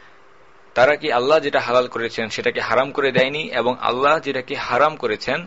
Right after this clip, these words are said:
তাকে হালাল করে দেয়নি?" আদি ইবনে হাতেম বললেন, "হ্যাঁ, তারা এই কাজ করেছে।"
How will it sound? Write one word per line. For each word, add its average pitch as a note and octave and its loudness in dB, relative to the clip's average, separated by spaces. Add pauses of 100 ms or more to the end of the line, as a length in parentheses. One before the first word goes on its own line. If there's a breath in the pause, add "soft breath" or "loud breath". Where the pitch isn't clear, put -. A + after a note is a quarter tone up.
(380 loud breath)
তাকে A2 -2
হালাল A#2+ 2
করে C#3+ 0
দেয়নি?" C#3+ 0 (720)
আদি A#2+ 0
ইবনে A2 -6
হাতেম G#2 -6
বললেন, A2+ -2
"হ্যাঁ, G#2+ -4
তারা G#2 -2
এই G#2 0
কাজ G#2 -6
করেছে।" - -8